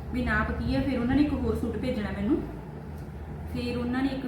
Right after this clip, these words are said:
ਹੋਰ ਸੂਟ ਭੇਜਣਾ ਤੇ ਮੈਂ ਹੁਣ ਇਹ, ਇਹ ਪਾ ਕੇ ਥੋੜ੍ਹਾ ਜਿਹਾ ਚੈੱਕ ਕਰੂੰਗੀ ਵੀ ਸਹੀ ਆ ਨਾਪ ਜਾਂ ਨਹੀਂ। ਫਿਰ ਭੈਣ ਕਹਿੰਦੀ ਸੀ, "ਮੈਂ ਇੱਕ ਬਰਬਰੀ ਦਾ ਸੂਟ ਭੇਜਣਾ ਤੁਹਾਨੂੰ," ਤੇ ਇਹ ਸਿੰਪਲ ਕਾਟਨ ਦਾ ਭੇਜਿਆ ਉਹਨਾਂ ਨੇ,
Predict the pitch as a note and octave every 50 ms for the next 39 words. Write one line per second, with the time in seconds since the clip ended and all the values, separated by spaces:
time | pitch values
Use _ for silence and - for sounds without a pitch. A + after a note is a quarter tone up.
0 | - A#3 G3+ G#3 G3+ - A#3+ A3+ - - C#4 C4+ C4 B3+ B3 B3+ B3+ B3+ B3+ B3+
1 | B3+ B3 A#3+ A#3 A3+ A3+ A3+ A3 A3+ A3+ A3+ A3+ A3+ A#3 B3 A3+ A#3 G#3+ G3+ G3+
2 | G#3+ A3+ A3+ A3+ A3+ A3+ B3+ C4+ B3+ - G#3+ - - G#3+ G#3 G3+ G3+ G#3 G#3+ A3
3 | A#3+ B3 A#3 B3 - - - F3 G#3+ B3 C4+ C4 B3 A#3+ A3+ A3+ A3+ A3+ A3+ A3+
4 | A3+ A3 G#3+ A3 C4 C#4 C4 - - - - - - - - B3 A#3 - C4 C4
5 | A#3+ A3 G#3+ A3 G#3+ A#3 B3+ - C4 B3+ B3 A#3 A#3 A3+ A3+ A3+ G#3+ G3+ G3+ G#3
6 | A3 B3 - C#4 C4 B3+ A#3 A3 A3 G#3+ A#3 A#3 G#3 G3 F#3+ F#3 F3+ G#3+ G#3 A3
7 | C4+ E4 - - - - - - - - - - - - - - - - - G#3+
8 | A3 A#3+ B3+ C4 A#3 A3 A3+ A#3 A#3 A3+ G#3+ G3 F#3+ G#3 G3+ G3+ G3+ G#3+ A3+ C4+
9 | C4 - A#3 B3 A#3+ B3+ C4 C4+ C4+ C4+ C4+